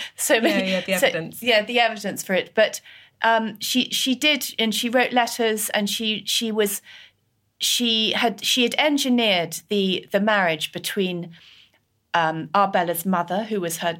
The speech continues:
Speaker 1: youngest daughter, Elizabeth, actually
Speaker 2: Mm-hmm.
Speaker 1: her second youngest daughter, and, and, and, um, and, and the man she married, uh, Charles Stuart. And that was definitely Bess's doing. And, and it was a way of,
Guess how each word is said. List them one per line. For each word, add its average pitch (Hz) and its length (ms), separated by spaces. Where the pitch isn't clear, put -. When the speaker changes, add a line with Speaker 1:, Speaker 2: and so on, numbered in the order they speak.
Speaker 1:
youngest 170 500
daughter, 170 500
Elizabeth, 180 640
actually 190 280
Speaker 2:
Mm-hmm. 208 80
Speaker 1:
her 190 120
second 175 360
youngest 147 340
daughter, 151 340
and, 190 460
and, 175 400
and, 170 320
um, 170 360
and, 170 280
and 170 300
the 190 340
man 180 220
she - 160
married, 151 460
uh, 151 140
Charles 160 280
Stuart. - 400
And 185 400
that 175 280
was 202 160
definitely 214 360
Bess's 190 440
doing. 147 440
And, 180 220
and 196 140
it 196 60
was 196 140
a 202 40
way 190 340
of, 165 160